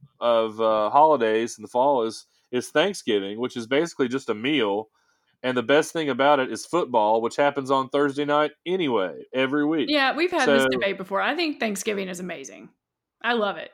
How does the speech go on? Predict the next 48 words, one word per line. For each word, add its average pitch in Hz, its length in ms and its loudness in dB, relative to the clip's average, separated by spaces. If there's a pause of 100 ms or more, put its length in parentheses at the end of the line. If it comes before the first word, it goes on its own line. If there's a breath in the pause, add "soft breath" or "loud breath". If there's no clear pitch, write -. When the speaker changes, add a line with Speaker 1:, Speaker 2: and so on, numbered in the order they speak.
(100)
Speaker 2:
It's, 240 160 -2
it's 226 180 -4
a 226 40 0
Speaker 1:
It's 240 100 4
Speaker 2:
hat 262 180 2
Speaker 1:
just, 233 240 -2
it's 202 260 2
just 220 160 -12
a 190 60 6
meal. 170 420 4
Speaker 2:
It's 98 140 2
a, - 140 2
Speaker 1:
What's 202 180 2
the 262 80 0
difference 226 300 -2
Speaker 2:
exactly. 466 240 0
Speaker 1:
between 415 140 -4 (100)
Thanksgiving 180 220 -2
and, 170 100 -4
like, 170 140 -2
Speaker 2:
It's 339 180 -8
Speaker 1:
another 240 200 0
Speaker 2:
a - 40 -2
Speaker 1:
thing? 262 160 0
Speaker 2:
day 320 460 -2
you 226 220 -2
just 226 380 -6
get 240 200 -4
to - 220 -8
eat, 285 520 -6 (100)
and 214 360 -2
that's, 190 260 -4
like, 190 180 -4
the 185 80 -6
primary 254 580 -2
objective, 190 720 -4 (320 loud breath)
and 214 160 -4
you 214 140 -2
get, 196 320 0
like, 175 280 -6 (140)
a, 175 60 -10
an 190 420 -14
excuse 254 760 -4
to 190 80 -4
sit 233 260 -4
on 262 160 0
the 277 40 -4
couch 214 680 -4